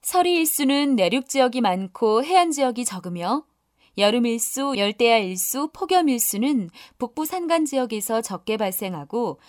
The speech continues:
남부 내륙 지역에서 많이 발생합니다. 결빙 일수는 남쪽으로 갈수록 작아져 이십일 세기 후반기에 일부 지역을 제외하고 거의 나타나지 않을 것으로 예상됩니다.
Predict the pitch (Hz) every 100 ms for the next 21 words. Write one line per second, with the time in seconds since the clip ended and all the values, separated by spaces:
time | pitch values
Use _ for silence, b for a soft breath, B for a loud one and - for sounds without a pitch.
0 | b - 190 208 254 196 190 254 247 240
1 | 185 160 - 262 180 160 196 262 220 196
2 | 262 254 220 151 127 - _ _ _ _
3 | _ _ _ _ _ _ _ - 226 247
4 | 294 277 285 269 269 277 220 180 208 277
5 | 277 269 240 233 240 233 - 196 190 185
6 | 208 247 269 b b b 220 285 269 277
7 | 285 269 330 359 339 311 247 220 226 226
8 | b 185 208 269 262 277 269 277 - 202
9 | 196 196 160 202 233 151 - 208 214 254
10 | 160 - 277 254 254 214 151 247 302 247
11 | 233 175 185 196 156 262 254 254 226 147
12 | 135